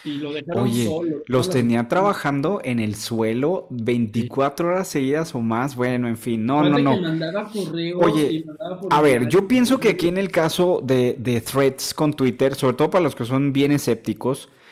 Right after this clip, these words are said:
Speaker 2: pienso que aquí hay dos cosas, uh, ahí, ahí bien interesantes, yo creo que hay que seguir la pista. Una, eh, Meta tiene una capacidad de integración tremenda. Para todos los que hemos manejado las redes, eh,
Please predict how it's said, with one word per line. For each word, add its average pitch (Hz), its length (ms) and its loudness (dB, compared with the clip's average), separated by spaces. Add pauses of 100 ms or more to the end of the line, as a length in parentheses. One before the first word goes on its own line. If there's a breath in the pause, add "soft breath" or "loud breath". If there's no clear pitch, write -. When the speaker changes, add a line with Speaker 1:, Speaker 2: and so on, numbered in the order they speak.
(160 soft breath)
Speaker 2:
pienso 170 240 4
que 240 120 4
aquí 156 160 2
hay 160 120 6
dos 165 180 2
cosas, - 680 -2
uh, 123 200 0
ahí, 113 260 2
ahí 127 280 4
bien 147 220 4
interesantes, 151 640 2
yo 143 100 4
creo 143 100 4
que 143 60 0
hay 143 80 2
que 135 60 -8
seguir 139 520 -2 (120)
la 135 200 2
pista. - 460 -4
Una, 143 400 2 (760 loud breath)
eh, 131 680 6
Meta 185 600 0
tiene 135 500 0
una 165 320 0
capacidad 127 480 -2
de 131 60 0
integración 110 840 -2
tremenda. 127 640 0 (140)
Para - 180 2
todos 170 140 4
los 202 140 4
que 160 120 2
hemos 156 180 2
manejado 131 800 4
las 117 180 -2
redes, 127 720 2
eh, 98 520 -2